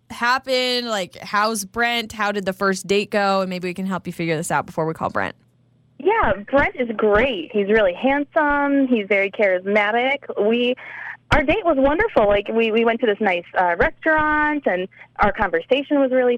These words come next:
Speaker 2: flowing, and we were laughing a lot, and it felt like everything was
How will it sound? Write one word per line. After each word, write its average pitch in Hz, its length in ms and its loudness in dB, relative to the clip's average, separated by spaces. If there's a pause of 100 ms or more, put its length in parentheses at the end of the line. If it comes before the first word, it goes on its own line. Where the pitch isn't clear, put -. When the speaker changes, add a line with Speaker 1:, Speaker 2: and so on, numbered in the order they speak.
Speaker 2:
flowing, 240 460 2
and 190 80 2
we 170 80 2
were 170 140 2
laughing 233 400 0
a 220 60 2
lot, 202 440 2
and 170 280 -6 (540)
it 254 200 4
felt 392 180 2
like 339 140 2
everything 240 400 0
was 208 200 0